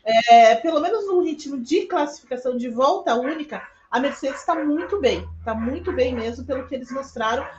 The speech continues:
especialmente com o Hamilton. O Hamilton tem um ritmo imediato, né? Assim, então, ele, ele, ele não teve problemas pra, pra fazer a melhor volta, ele não teve problemas pra trazer esse, é, pra impor essa performance que eles fizeram hoje. Lembrando que a Mercedes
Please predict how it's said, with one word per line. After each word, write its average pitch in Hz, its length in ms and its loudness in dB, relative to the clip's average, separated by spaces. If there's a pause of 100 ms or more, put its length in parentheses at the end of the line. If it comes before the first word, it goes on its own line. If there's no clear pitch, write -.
(120)
especialmente 370 960 0
com 370 120 -10
o 370 60 -10
Hamilton. 220 380 -6
O 220 40 -12
Hamilton 240 380 -8
tem 320 160 -2
um 277 100 -6
ritmo 330 420 -2 (380)
imediato, 415 680 2 (240)
né? 233 200 0
Assim, 269 180 -6
então, 233 340 -4
ele, 233 240 0
ele, 254 320 0
ele 247 200 6
não 392 180 -4
teve 359 300 0
problemas 269 520 -2
pra, 269 440 0
pra 247 220 -4
fazer 254 260 0
a - 20 2
melhor 226 300 -2
volta, 240 340 2
ele 240 100 -6
não 240 180 -4
teve 262 220 -6
problemas 240 540 2
pra 226 140 -8
trazer 220 500 -6 (240)
esse, 233 300 -6
é, 226 380 4
pra 233 180 0
impor 277 440 4
essa 294 200 -4
performance 247 640 -2
que 262 140 -4
eles 247 280 -6 (360)
fizeram 254 320 2
hoje. 208 160 -6
Lembrando 294 500 4
que 359 100 -6
a 320 60 -2
Mercedes 285 760 0